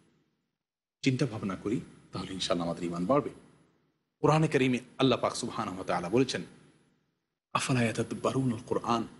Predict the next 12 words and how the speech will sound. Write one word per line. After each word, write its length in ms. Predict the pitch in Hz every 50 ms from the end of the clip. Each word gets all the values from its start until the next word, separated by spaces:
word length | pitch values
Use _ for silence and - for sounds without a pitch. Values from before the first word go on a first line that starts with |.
| - -
আম 180 | 117 113 104
আলা 300 | - - 110 - - - -
কুলুবিন 380 | - 117 110 101 92 95 92 85
আকফালুহা?" 720 | 104 - - - - 101 104 139 165 117 113 110 80 - - - - _ _ _ _ _ _ -
তারা 140 | - 123 131
কি 140 | - - 123
কোরআন 320 | - - 117 120 135 135
নিয়ে 300 | 131 131 127 120 117 - - - - - _ _ -
চিন্তা 320 | - - 139 135 - 123
ভাবনা 300 | 110 117 123 123 123 120
করে 220 | 127 - - 160 165
না? 160 | 170 143 -